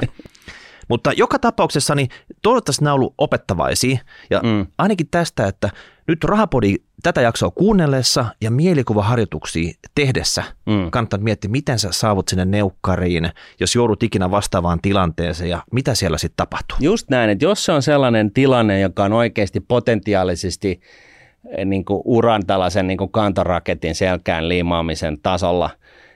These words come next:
Speaker 1: niin, niin, tota, niin tee sellaisia, niinku, eh, mielikuvaharjoituksia, että okei, mä tuun ovesta sisään, siellä on näitä tyyppejä, täällä, siellä käydään jotain pitch deckia läpi, bla, bla, bla.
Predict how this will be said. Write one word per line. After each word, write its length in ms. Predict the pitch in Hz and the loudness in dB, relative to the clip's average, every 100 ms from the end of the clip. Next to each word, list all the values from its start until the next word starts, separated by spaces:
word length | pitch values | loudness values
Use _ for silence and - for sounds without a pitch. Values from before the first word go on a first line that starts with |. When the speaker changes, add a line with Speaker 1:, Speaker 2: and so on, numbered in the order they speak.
| _ | _
Speaker 1:
niin, 220 | 98 90 - | -4 -2 -2
niin, 200 | 98 87 | -4 -2
tota, 500 | 90 - 90 82 85 _ _ | -2 -2 -2 0 -4 _ _
niin 220 | 92 85 82 - | -2 -2 -4 -2
tee 200 | 156 185 | 2 2
sellaisia, 540 | - 147 123 104 104 92 107 - | 2 2 2 2 2 2 -2 -4
niinku, 580 | 127 107 90 95 - - _ _ _ _ | -2 -2 0 0 0 -8 _ _ _ _
eh, 160 | 120 110 - - | -10 -10 -8 2
mielikuvaharjoituksia, 1000 | 135 131 107 107 95 110 107 90 85 98 | 4 4 2 2 2 2 2 0 -2 0
että 40 | 104 | 0
okei, 320 | - 120 110 | 2 2 2
mä 120 | 107 | 2
tuun 220 | - 113 | 2 2
ovesta 320 | 110 107 101 | 4 2 0
sisään, 400 | 107 98 113 98 | 0 2 2 0
siellä 260 | 95 98 95 | 2 2 2
on 100 | 98 | 0
näitä 300 | 98 95 92 | 0 0 -4
tyyppejä, 580 | - 101 92 - 92 90 | 0 -2 0 0 0 2
täällä, 340 | 98 95 95 - | 2 2 0 -4
siellä 340 | - 98 95 87 - | 0 2 2 0 -2
käydään 340 | 98 95 92 | 0 2 2
jotain 280 | 92 92 90 | 0 0 -4
pitch 280 | - 87 - | -4 -6 -4
deckia 360 | 92 - 92 | -4 -2 -2
läpi, 300 | 90 90 92 | 0 -2 -4
bla, 220 | 87 95 90 | -2 -2 0
bla, 180 | 87 85 | -2 -2
bla. 220 | 87 | -2